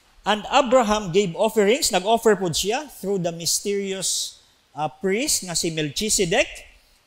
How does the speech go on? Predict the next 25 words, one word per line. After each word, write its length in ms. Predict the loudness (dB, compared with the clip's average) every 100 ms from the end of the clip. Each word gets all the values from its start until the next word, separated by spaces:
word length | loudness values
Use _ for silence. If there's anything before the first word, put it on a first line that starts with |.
| _
no, 320 | -16 -10 -4
which, 400 | -4 -2 -2 0
ah, 160 | 2 2
the 280 | 2 2 6
writer 320 | 4 4 -2
of 160 | -2 -2
Hebrews, 640 | -2 -2 0 0 -2 -4
ah, 160 | -6 -2
writes 320 | 0 2 0
about, 400 | 0 0 0 -2
no? 240 | -8 -10 -10 _ _ _ _
Si 160 | -12 -8
Melchizedek 800 | -8 -6 -4 -2 -2 -4 -6 -8
is 320 | -6 -4 -4
a 80 | -8
type 400 | -2 0 0 -4
of 160 | -8
Christ. 800 | -4 0 2 0 -2 -4 -6 -12 _ _ _ _
Some 240 | -4 -4
scholars 560 | -4 -2 -2 -2 -4 -4
even 240 | -4 0
say 280 | 0 0 -2
that 160 | -4 -6
he 320 | -6 -2 -2
is, 400 | -2 -2 -4 -8